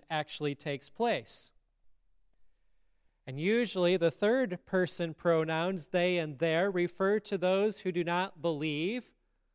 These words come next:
or are responsible for putting Jesus on the cross. Tonight I'd like to consider those first two, the first person plural, we, our,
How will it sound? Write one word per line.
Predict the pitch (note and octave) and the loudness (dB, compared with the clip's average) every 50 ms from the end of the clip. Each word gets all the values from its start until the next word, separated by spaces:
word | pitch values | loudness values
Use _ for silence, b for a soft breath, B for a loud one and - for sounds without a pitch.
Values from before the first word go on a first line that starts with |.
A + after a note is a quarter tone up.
| _ _ _ _ _ _ _ _ _ _ _ _ _ _ _ | _ _ _ _ _ _ _ _ _ _ _ _ _ _ _
or | - D#3 E3 E3+ E3+ E3 E3+ | 0 2 4 4 4 4 2
are | E3+ E3 E3 E3 E3 E3 D#3+ | 4 4 4 4 4 2 2
responsible | D3 D#3 D#3 D3 - - - - F#3 F3 G3 A3 G#3 - - E3+ B2+ C#3+ C#3 C3 C#3 D3 | 0 -2 -4 -6 -8 -6 -2 2 2 2 2 0 -2 -6 -10 -8 -4 -2 -2 -2 -2 -4
for | - - - D3+ D3 D3 | -4 -4 -4 -4 -4 -4
putting | - - E3 D#3 D#3+ D#3 D3+ D3 C3 | -2 -2 0 0 0 0 -2 -6 -6
Jesus | - D#3 E3 F3 F3 D3 C3 C3+ C3+ B2+ - | -4 -2 0 0 0 0 -2 -4 -6 -6 -4
on | C#3+ C3+ B2+ B2+ | -6 -6 -4 -6
the | C3+ C3+ | -8 -6
cross. | - - F3+ F3 E3 C#3 A2+ G#2 - - - - - - - - - _ _ _ _ _ _ _ _ _ _ _ _ - - - _ _ - - - _ _ _ _ _ _ _ _ _ _ _ _ _ _ _ - - _ _ - | 0 2 4 4 4 2 0 -4 -8 -8 -10 -10 -12 -16 -20 -20 -20 _ _ _ _ _ _ _ _ _ _ _ _ -20 -20 -20 _ _ -20 -20 -20 _ _ _ _ _ _ _ _ _ _ _ _ _ _ _ -20 -20 _ _ -14
Tonight | - E3 E3+ F#3+ A3 A3+ A3+ | -8 -2 2 4 4 4 4
I'd | A3 F#3+ | 4 4
like | E3 F#3+ G3 F#3+ G3 | 4 4 2 2 0
to | - - G#3 F#3 F3 | -2 0 0 0 2
consider | - - E3+ D#3+ - - - G3 F3+ F#3+ F#3 F3+ F3 - - - | 0 -2 -4 -4 -4 -2 0 2 2 4 2 2 2 0 0 0
those | E3+ D#3+ E3 E3 D#3+ C#3 - - - - | 2 2 2 0 -2 -4 -6 -10 -12 -16
first | - - - F#3 F3+ F3 E3+ D3+ - - - - - D#3 _ - | -10 -2 0 0 2 2 0 -2 -6 -10 -12 -16 -20 -20 _ -14
two, | - - - A3 G#3 E3+ C3 G#2+ G2+ - _ _ _ _ _ _ _ _ _ _ _ _ _ | -8 -4 -2 0 0 0 0 -4 -8 -14 _ _ _ _ _ _ _ _ _ _ _ _ _
the | C3 - | -14 -6
first | - - F3+ F3+ E3 - - - | 0 0 2 2 0 -2 -4 -4
person | F#3 F3 E3 - - D#3 C#3+ C3 | -2 -2 -2 -2 -6 -10 -12 -12
plural, | - - E3 D#3+ F3 F#3 G3 F#3 D#3 | -6 -2 2 2 4 4 2 2 0
we, | C3 D#3+ E3 E3 D#3+ - - | 0 0 -2 -2 -2 -4 -6
our, | E3 D#3 D#3+ F3+ F#3+ G#3+ A3+ A3+ A3+ | -4 -2 0 0 0 0 -2 -2 -4